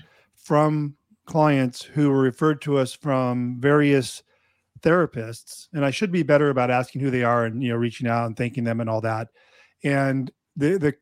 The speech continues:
the conversation that came up was, I would say, "Okay, how did that develop?" So you're going through therapy with your spouse, trying to work on the marriage. And what was shocking to me is that in some of these cases, again, enough to mention, uh, where they're seeking therapy,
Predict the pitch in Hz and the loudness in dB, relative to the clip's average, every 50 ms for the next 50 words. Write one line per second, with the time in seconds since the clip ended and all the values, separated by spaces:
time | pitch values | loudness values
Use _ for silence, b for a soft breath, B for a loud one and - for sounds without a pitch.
0 | _ _ - - 131 127 - 160 - - 202 - 208 196 - - 156 143 143 156 | _ _ -6 -4 -4 0 2 2 2 2 2 0 0 -2 0 -2 -2 -2 -2 -4
1 | 147 - 165 143 135 135 151 165 165 - - 139 123 127 127 123 127 123 123 170 | -4 -4 -2 0 0 2 4 2 2 0 -2 -2 0 0 2 2 0 -2 -2 -2
2 | 147 131 131 131 - 160 170 165 - 170 160 190 220 233 220 180 190 180 165 139 | -2 -2 -2 -2 -2 -2 -2 0 0 0 0 0 0 0 0 0 0 0 0 -2
3 | 143 123 123 139 147 143 135 131 127 - - - 131 127 120 151 165 180 185 185 | -2 2 4 4 4 4 4 0 -2 -4 -4 -4 -2 -2 0 2 2 2 2 0
4 | - - 185 156 170 156 151 147 - 143 139 135 143 135 - - 139 135 131 131 | -2 -4 -4 0 0 0 0 0 -2 -2 -2 -2 -4 -6 -4 -2 0 2 2 2
5 | 127 - - - _ _ - - 135 131 127 123 127 117 b b b b b b | 0 -2 -6 -14 _ _ -6 -4 -2 -2 0 -2 -2 -4 b b b b b b
6 | b b b - 156 160 - 151 143 135 131 135 165 185 180 156 143 139 139 139 | b b b 2 2 2 2 2 0 0 2 2 4 4 4 4 2 0 -2 -4
7 | 156 175 160 180 160 143 135 147 175 - _ _ - - 214 220 233 - - 175 | -2 -2 0 0 0 0 -2 -4 -8 -14 _ _ -6 -4 -2 -2 -2 -2 -2 -2
8 | 135 - 147 131 131 151 180 170 143 127 127 160 156 139 131 120 117 123 143 139 | 0 0 0 0 2 2 2 2 2 0 0 -2 -2 -2 -4 -2 -2 0 0 2
9 | 131 131 131 - _ _ _ _ _ _ - 147 139 143 127 - - - 190 202 | 0 0 -2 -8 _ _ _ _ _ _ -4 -4 -2 -4 -4 -4 -2 0 2 2
10 | 208 180 160 151 131 - - - 180 214 196 - 131 131 127 131 131 151 160 135 | 2 2 0 0 -2 -2 -2 0 0 0 0 -2 -4 -4 -4 -2 -2 0 0 0
11 | 127 127 156 156 - - 131 127 143 170 175 - - 127 120 117 123 127 151 196 | 2 0 0 -2 -2 -4 -2 0 0 -2 -2 -2 -4 -4 -2 -2 -4 -6 -6 -6
12 | 190 123 117 123 127 123 131 127 123 117 - - 160 151 - 139 117 - 170 185 | -6 -4 -4 -2 -2 0 0 -2 -2 -4 -4 -4 -4 -4 -2 -2 0 2 2 2
13 | 175 - 143 131 127 123 | 2 0 -2 -2 -4 -4